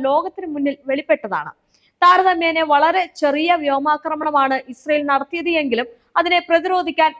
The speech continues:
ഇറാന് അന്ന് കഴിഞ്ഞിരുന്നില്ല. അതായിരുന്നു ഇറാന്റെ ഒരു പരാജയം എന്ന് പറയുന്നത്. ഇറാന്റെ ഏറ്റവും മികച്ച വ്യോമ പ്രതിരോധ സംവിധാനമായ റഷ്യൻ നിർമ്മിതമായ എസ് ത്രീ ഹൺഡ്രഡ് എന്ന ഇസ്രയേൽ നശിപ്പിക്കുകയും ചെയ്തിരുന്നു. അതുകൊണ്ട് തന്നെ വ്യോമാക്രമണത്തിനാകും ഇസ്രയേൽ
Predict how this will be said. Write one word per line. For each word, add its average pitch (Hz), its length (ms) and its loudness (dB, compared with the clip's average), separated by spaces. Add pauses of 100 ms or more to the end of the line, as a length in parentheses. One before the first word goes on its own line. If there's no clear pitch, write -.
ഇറാന് 294 360 2 (140)
അന്ന് 254 160 -6 (120)
കഴിഞ്ഞിരുന്നില്ല. 196 600 -4 (200)
അതായിരുന്നു 339 420 -2 (200)
ഇറാന്റെ 320 460 0
ഒരു 285 100 -4 (100)
പരാജയം 269 480 0
എന്ന് 202 160 -12
പറയുന്നത്. 170 320 -14 (340)
ഇറാന്റെ 359 440 2
ഏറ്റവും 339 400 -2
മികച്ച 320 260 -2 (140)
വ്യോമ 302 260 2 (120)
പ്രതിരോധ 302 380 0 (140)
സംവിധാനമായ 294 640 0 (140)
റഷ്യൻ 349 280 -10 (100)
നിർമ്മിതമായ 285 520 -2 (220)
എസ് 294 120 -10 (380)
ത്രീ 330 120 2 (100)
ഹൺഡ്രഡ് 311 420 0
എന്ന 285 120 -2 (100)
ഇസ്രയേൽ 320 320 -6 (100)
നശിപ്പിക്കുകയും 294 680 -4
ചെയ്തിരുന്നു. 170 360 -12 (480)
അതുകൊണ്ട് 453 420 4
തന്നെ 381 220 4 (100)
വ്യോമാക്രമണത്തിനാകും 349 1120 0 (120)
ഇസ്രയേൽ 349 340 -2